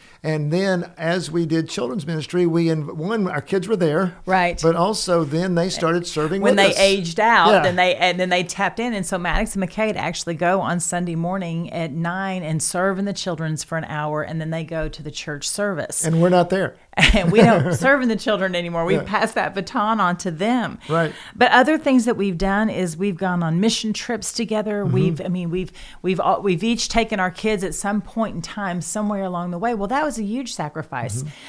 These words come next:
Speaker 2: Um, the, the, the cost of it and the time away from the rest of the family, and for Don, time away from work. And so that was just another one of those choices that we made,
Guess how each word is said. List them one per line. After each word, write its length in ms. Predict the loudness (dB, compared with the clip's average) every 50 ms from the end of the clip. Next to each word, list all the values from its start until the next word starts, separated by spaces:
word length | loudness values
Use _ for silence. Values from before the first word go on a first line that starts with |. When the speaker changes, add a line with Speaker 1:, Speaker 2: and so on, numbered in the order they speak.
| -12 -4
Speaker 2:
Um, 360 | 0 2 2 4 2 0 0 -2
the, 180 | -2 -2 -2 -2
the, 320 | -4 -4 -4 -6 -6 -6
the 140 | -4 -4 -4
cost 500 | -4 -2 0 2 4 4 4 2 0 0
of 140 | 0 0 0
it 140 | 0 -2 -2
and 260 | -2 -2 -2 -2 -2
the 60 | -4
time 360 | -4 -4 -4 -2 -2 0 0
away 240 | 0 -2 -2 -2 -4
from 160 | -4 -6 -6 -6
the 100 | -6 -4
rest 320 | -2 -2 -4 -4 -4 -6
of 100 | -8 -6
the 80 | -8 -8
family, 380 | -8 -6 -6 -6 -6 -6 -6
and 100 | -6 -6
for 80 | -8 -8
Don, 400 | -6 -4 -4 -2 -2 -2 -2 -2 -4
time 280 | -4 -6 -6 -6 -4
away 240 | -4 -4 -4 -4 -6
from 280 | -6 -6 -8 -8 -6 -6
work. 500 | -6 -6 -6 -4 -4 -6 -6 -6 -10 -14 -14 -16 -18 -20 -20 -20 -20 -18 -12 -8
And 100 | -4 -2
so 80 | 0 4
that 160 | 4 4 4
was 140 | 2 0 0
just 180 | 0 0 0
another 460 | 0 0 2 2 2 4 4 4 4 4
one 180 | 4 4 4
of 140 | 4 2 2
those 260 | 2 2 0 0 -2
choices 800 | -6 -8 -8 -4 -2 -2 -2 -2 -4 -4 -4 -2 -2 -2 -4 -2
that 160 | -2 -2 -2
we 220 | -2 -2 -2 0 0
made, 640 | 0 0 0 -2 0 0 0 0 0 -2 -2 -4